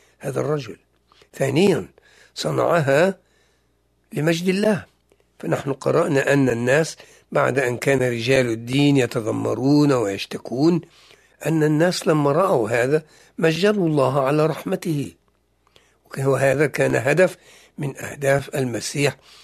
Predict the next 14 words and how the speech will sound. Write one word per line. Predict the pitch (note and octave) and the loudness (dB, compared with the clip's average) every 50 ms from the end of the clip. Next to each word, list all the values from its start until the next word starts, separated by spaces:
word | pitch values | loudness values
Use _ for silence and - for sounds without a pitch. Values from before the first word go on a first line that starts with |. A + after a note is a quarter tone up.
| - _ | -20 _
في | - - B2 | -10 -8 -8
صنع | - - E3 C#3 A#2+ A2 | -6 -6 -4 -4 -4 -4
المعجزات. | A#2+ B2 A#2+ A2 G#2+ A2 A2 A#2 A2 A2+ A#2 A2 A2 - - - _ _ _ _ _ _ _ _ _ - | -4 -4 -4 -6 -6 -8 -10 -10 -10 -8 -8 -8 -10 -12 -18 -20 _ _ _ _ _ _ _ _ _ -4
ثالثًا، | - E3+ F#3+ A3 A3 G#3 - C3 G#2 - - _ _ _ _ _ _ - - _ _ - | -2 0 2 0 0 -2 -2 -6 -8 -8 -12 _ _ _ _ _ _ -20 -20 _ _ -2
المسيح | - E3 E3 D#3 D#3 D3 - - G3+ G#3+ G#3 G#3 F#3 - - - _ - | 0 2 2 2 2 0 0 -2 0 2 2 2 2 -2 -8 -8 _ -2
أثبت | G#3 G3 - G3+ F3 D#3+ C#3 C3 - D#3+ | -2 0 -2 -2 -2 -2 -2 0 2 2
أن | E3+ G3 G#3+ - - C#3+ D#3+ E3+ D#3+ D3+ | 4 4 2 -2 -2 -2 0 0 0 0
كلامه | - - E3 C#3+ C#3+ C#3+ C#3+ C#3+ D3 C3 B2+ A#2+ | 0 0 0 2 4 4 4 2 2 0 -2 -4
حق | - - - F3+ G3 - _ - - - - - - - _ - | -6 -4 -2 -4 -4 -4 _ -18 -20 -20 -20 -20 -20 -20 _ -8
وأنه | - - - G3+ G#3+ A3 G3+ F3+ F#3+ G#3 | -4 -2 0 0 2 2 2 2 4 2
يستطيع | F3+ D3+ - - E3+ D3+ - F#3 E3+ F3+ - - | 2 0 -2 -4 -6 -4 -2 0 0 0 0 2
أن | D3+ D3+ | 2 4
يغفر | D3+ D3 C3+ - - F3 D#3+ D#3 | 4 2 2 0 0 0 0 0
الخطايا. | D3 C#3 - - D#3+ - G3+ G#3+ E3 - - | 0 -2 -4 -8 -4 -2 -2 -2 -2 -4 -8